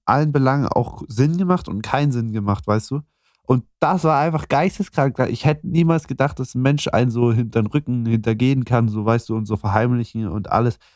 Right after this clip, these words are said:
Aber es war ja nicht true zum Glück, aber wenn das true gewesen wäre,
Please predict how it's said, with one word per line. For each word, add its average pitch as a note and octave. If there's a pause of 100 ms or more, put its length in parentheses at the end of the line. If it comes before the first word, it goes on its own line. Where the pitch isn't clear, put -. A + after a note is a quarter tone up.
(220)
Aber G#2 (1500)
es A#2
war B2+
ja D3
nicht B2
true F#3+
zum C#3
Glück, B2
aber G#2
wenn G#2+
das A2
true E3+
gewesen D3
wäre, A2+